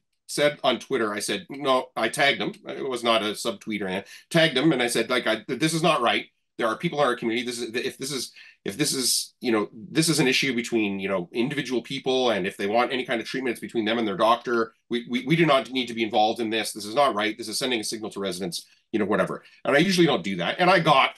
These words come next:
exactly like you say, you're probably gonna get on this and people will come after me for my interview here, you know, people saying that. But I also heard in particular from one mother of a child who I had known since they were in elementary school, not the school that my kids went to, another school that I had visited when I was on council.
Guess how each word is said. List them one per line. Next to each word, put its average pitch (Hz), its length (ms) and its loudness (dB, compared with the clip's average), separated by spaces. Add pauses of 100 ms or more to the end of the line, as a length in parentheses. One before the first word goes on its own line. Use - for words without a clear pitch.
exactly 117 400 -2
like 110 220 -2
you 104 160 -8
say, 104 260 -2
you're 107 160 0
probably 98 220 -2
gonna 98 200 -4
get 98 60 0
on 101 120 -2
this 98 200 -4
and 90 80 -8
people 101 220 -4
will 98 80 -2
come 92 160 0
after 95 160 -4
me 92 140 -2
for 101 100 -10
my 95 100 0
interview 95 260 -2
here, 92 300 -2 (260)
you 120 80 4
know, 117 60 4
people 110 180 0
saying 101 200 0
that. 92 160 0 (360)
But 220 280 4 (800)
I 156 160 4
also 208 340 4
heard 110 380 0
in - 100 -4
particular 120 560 -2
from 113 280 -2
one 180 240 2
mother 117 380 2 (560)
of 131 140 2
a 151 40 2 (140)
child 101 380 2
who 120 160 0
I 120 120 4
had 156 120 -2
known 120 300 -2
since 117 200 -10
they 120 100 -2
were 113 100 -2
in 117 80 -2
elementary 113 500 -6
school, 85 300 -6
not 110 160 0
the - 60 -12
school 123 200 -4
that 117 80 0
my 107 140 0
kids 101 180 -6
went 92 140 -6
to, 113 100 0
another 101 220 0
school 101 220 -2
that 98 100 -2
I 95 60 0
had 92 100 -6
visited 92 300 -4
when 92 120 -2
I 90 80 0
was 87 120 -4
on 95 100 -6
council. - 400 -12